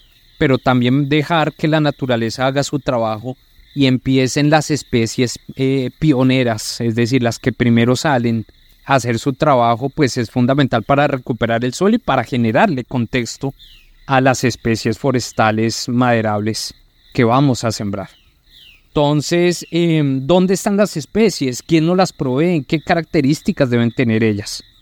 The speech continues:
Bueno, no puedo encontrar un lugar más propicio para describir este segmento del podcast que una de las veredas del medio Putumayo. Luego de hacer ejercicio en medio del bosque,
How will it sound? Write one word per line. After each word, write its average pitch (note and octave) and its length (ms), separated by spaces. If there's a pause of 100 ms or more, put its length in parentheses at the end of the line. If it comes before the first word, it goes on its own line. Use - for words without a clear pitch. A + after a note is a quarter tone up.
(640)
Bueno, A#2 200
no D3 140
puedo G3+ 260
encontrar F3 440
un D3+ 100
lugar E3+ 300
más F3 200
propicio E3+ 600
para D#3 220
describir A#2 560
este C#3 320
segmento B2+ 840 (120)
del C3+ 420 (100)
podcast C#3 580 (540)
que D3 120
una B2 240
de C#3 60
las C#3+ 200
veredas A#2 400
del C#3 160
medio A2+ 300
Putumayo. A2+ 640 (840)
Luego B2 380
de D3 80
hacer C3 260
ejercicio B2+ 600
en C3 80
medio C3+ 260
del C#3 120
bosque, A#2 680